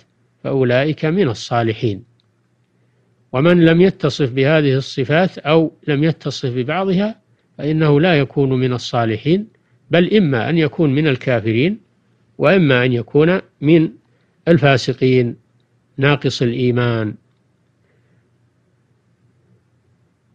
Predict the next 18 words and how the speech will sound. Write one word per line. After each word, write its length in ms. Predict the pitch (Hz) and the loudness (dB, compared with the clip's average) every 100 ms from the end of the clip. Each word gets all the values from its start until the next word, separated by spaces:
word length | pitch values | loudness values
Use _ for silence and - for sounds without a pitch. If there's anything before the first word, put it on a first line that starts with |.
| _ | _
آه، 260 | 123 131 135 | -2 0 0
يؤخذ 480 | 196 226 - 156 160 | 2 2 2 2 2
من 240 | 151 135 | 2 2
هذه 500 | 151 143 131 135 131 - _ _ _ _ _ _ _ | 2 2 2 2 0 -6 _ _ _ _ _ _ _
الآية 480 | 147 135 156 143 131 | -6 0 2 4 2
الكريمة، 560 | 123 - 120 139 185 165 - _ _ _ _ _ _ _ _ _ _ _ _ _ _ _ _ _ _ _ - | -2 -2 0 2 2 -2 -8 _ _ _ _ _ _ _ _ _ _ _ _ _ _ _ _ _ _ _ -4
آه، 180 | 131 | 0
يؤخذ 340 | 135 185 - 147 | 2 2 2 2
من 260 | 143 135 | 2 2
هذه 320 | 139 147 135 131 | 2 2 2 2
الآية 420 | 127 139 139 127 | 2 2 2 2
الكريمة 640 | 123 127 123 160 165 165 | 0 -2 0 2 2 2
أن، 180 | 143 143 139 143 - _ _ _ _ _ _ _ _ | 0 0 -2 -4 -14 _ _ _ _ _ _ _ _
أن 200 | 147 143 | -2 2
أهل 320 | 139 139 147 143 | 2 4 4 2
الكتاب 500 | - 135 151 170 170 | -2 -4 0 0 2
ليسوا 340 | 185 - 139 | 2 2 -2
كلهم، 580 | - 156 143 131 127 | 0 0 2 0 -2